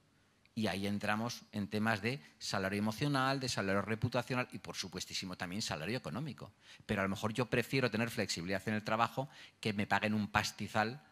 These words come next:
para luego al final tener que estar amargado. Porque a mí lo que me importa es mi felicidad, no el dinero. El dinero es una parte. Todos y cada uno modulamos cuál es la, en qué porcentaje se,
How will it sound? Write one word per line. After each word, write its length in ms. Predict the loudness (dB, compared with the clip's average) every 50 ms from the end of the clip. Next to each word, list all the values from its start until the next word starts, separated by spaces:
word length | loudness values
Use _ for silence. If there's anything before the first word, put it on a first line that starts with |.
| _ _ _ -2
para 160 | 0 0 2
luego 140 | 2 2 2
al 60 | 0
final 240 | 0 0 -2 -2 -2
tener 200 | -2 -4 -6 -6
que 80 | -6 -8
estar 160 | -8 -8 -8
amargado. 400 | -6 -8 -8 -10 -10 -12 -12 -14 -16 _ _ _ _
Porque 260 | 4 4 4 4 4 2
a 60 | 4
mí 120 | 4 2 0
lo 80 | 0
que 80 | 0 0
me 60 | 0
importa 480 | 0 0 0 0 0 0 0 0 -2 -4
es 260 | -2 -2 -2 -2 -2 -4
mi 120 | -2 -2
felicidad, 480 | -2 -2 -4 -4 0 4 4 4 4 4 2
no 220 | 0 2 2 2 2
el 120 | 0 0
dinero. 340 | -2 0 0 2 2 0 0
El 60 | -2
dinero 200 | -2 0 0 2
es 80 | 2 2
una 240 | 2 0 2 6
parte. 340 | 6 6 6 6 0 -8 -14 -14 -16 -20 -20 -14 _ 0
Todos 260 | 0 2 2 2 0
y 40 | 0
cada 180 | 2 2 4
uno 140 | 4 4 4
modulamos 640 | 4 4 4 4 6 6 4 4 4 2 -2 -4 -10 -16 -20 -20 _ _ _
cuál 280 | 2 6 6 6 6 6
es 160 | 2 0 2
la, 460 | 4 6 6 6 6 2 0 -4 -8 -8
en 180 | -6 -6 -6 -6
qué 180 | -4 -4 -2 0
porcentaje 680 | 2 0 0 0 -2 -4 -2 0 0 0 0 0 -2
se, 360 | -2 -2 -2 -2 -4 -4 -6